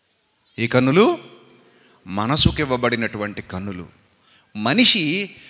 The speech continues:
శరీరానికి ఉన్న కన్నులు మాత్రమే తెరుచుకుంటున్నాడు తప్ప, మనసుకున్న కన్నులు తెరవట్లా. నీ మనస్సుకున్న కన్నులు, మనోనేత్రాలు ఎప్పుడైతే తెరుచుకుంటాయో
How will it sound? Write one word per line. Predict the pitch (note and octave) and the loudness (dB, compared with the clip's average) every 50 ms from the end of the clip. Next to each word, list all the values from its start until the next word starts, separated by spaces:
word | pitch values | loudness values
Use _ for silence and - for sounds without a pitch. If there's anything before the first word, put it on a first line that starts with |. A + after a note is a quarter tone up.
| - - - | -18 -8 -4
శరీరానికి | - - E3 F3 F#3+ B3+ C4 C4 B3+ B3+ B3+ B3+ B3 - A#3 | -2 0 0 2 4 4 6 6 6 6 6 4 0 0 0
ఉన్న | A#3 A#3+ | 0 0
కన్నులు | A#3 - A3 A3 A3 A3+ A#3 A3+ | 0 2 2 2 2 2 2 2
మాత్రమే | A3 G#3+ G#3+ G#3+ G#3+ G#3+ G3+ A3 A#3+ | 4 4 4 2 2 0 0 0 0
తెరుచుకుంటున్నాడు | - A#3 A3 A3 - - A3+ A3 G3 A3 G#3+ G#3 - | 2 0 0 0 0 -2 -4 -4 -2 0 0 0 0
తప్ప, | - D#3+ - - F#3+ D3+ A2 A2+ C3 D#3 D3+ - - - - - _ - | -2 -4 -2 2 2 4 4 4 2 0 -2 -6 -12 -20 -20 -20 _ -18
మనసుకున్న | - G#2+ A#2 C#3+ F3+ A#3 A#3 - C#4+ - C4 B3+ B3+ B3 | -10 -6 -2 -2 0 0 0 -2 -2 0 0 0 2 2
కన్నులు | - A3 A3+ A3+ A3+ A#3 A3+ | 2 4 2 4 4 2 2
తెరవట్లా. | F#3+ A3 G#3 G#3 A3 G#3+ - G#3 D3+ G#2+ - - - - - - - _ _ _ _ - _ _ _ _ _ _ _ _ _ _ _ _ _ _ _ - - - - - - | 4 4 4 4 4 2 2 2 0 0 0 -4 -18 -20 -20 -20 -20 _ _ _ _ -20 _ _ _ _ _ _ _ _ _ _ _ _ _ _ _ -20 -20 -20 -20 -6 2
నీ | D3+ G#3 C4 C4 | 6 8 8 8
మనస్సుకున్న | A3 F3 E3 F3+ A#3 C#4 - - - C#4 - C#4+ C#4 C#4 | 8 6 6 6 6 8 8 6 6 6 4 4 6 4
కన్నులు, | C4 - - G#3 G#3+ B3+ C#4+ C4 G#3+ D#3 | 4 6 6 6 8 8 8 8 6 6
మనోనేత్రాలు | A#2+ B2+ D3+ E3 G3+ A#3+ C4+ C#4+ C#4 C#4 C4+ C4+ C4 - C4 B3+ B3+ A3+ | 4 4 2 4 6 8 8 8 10 8 8 6 6 6 6 8 8 8
ఎప్పుడైతే | A3+ G#3 G3+ G3+ - B3 C4 B3 B3+ B3 - B3+ | 6 4 4 4 4 4 4 4 4 4 2 -2
తెరుచుకుంటాయో | - - - A3 - - - - - - A#3+ A#3 A3+ A3+ A3+ A3+ A3+ A#3 A3 F#3+ E3+ F#3 G#3 | -2 0 0 0 2 2 2 2 2 2 0 0 2 4 6 6 6 6 6 4 4 2 0